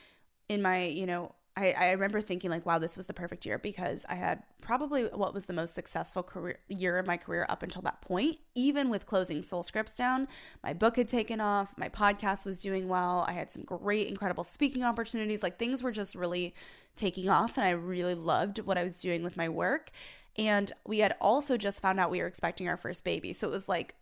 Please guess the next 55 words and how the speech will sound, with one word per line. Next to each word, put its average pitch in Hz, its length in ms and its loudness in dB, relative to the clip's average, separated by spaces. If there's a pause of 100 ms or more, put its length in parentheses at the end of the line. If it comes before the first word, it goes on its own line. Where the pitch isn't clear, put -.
"Wow, 226 520 12
what 285 240 6
a 196 80 4
perfect 214 540 -6
year. 170 240 2
It's - 200 -4
Christmas - 440 -2
time. 285 520 0
I'm 208 140 0
gonna 196 140 -4
have 190 100 -6
a - 60 -6 (160)
baby. 294 720 2
And 214 100 -4
I 185 120 -6
just 185 160 -10
had 180 120 -8
the 185 60 -6
best 277 460 -6
year 269 120 2
in 240 80 0
my 196 140 2
career. 285 800 4 (320)
Like, 196 240 -2 (280)
this 370 220 4
is 240 140 0
great," - 280 0
you 240 120 4
know? 208 100 8
And 214 100 4
I 214 100 8
remember 240 260 4
thinking 202 340 -2
that. 170 220 2
So 208 160 6
when 202 140 4
I 196 40 6
had 226 200 4
that - 200 6
thought 202 160 8
about 175 220 2
helping 190 200 -2
women 180 200 0
overcome 180 340 -2
hardships, 185 460 -2
and 214 100 2
I 208 60 4
remember 254 280 4
when 185 140 4
I 175 80 4
wrote 180 300 2
that 247 160 4
down, 170 240 2
I 185 80 2
wrote, 175 280 4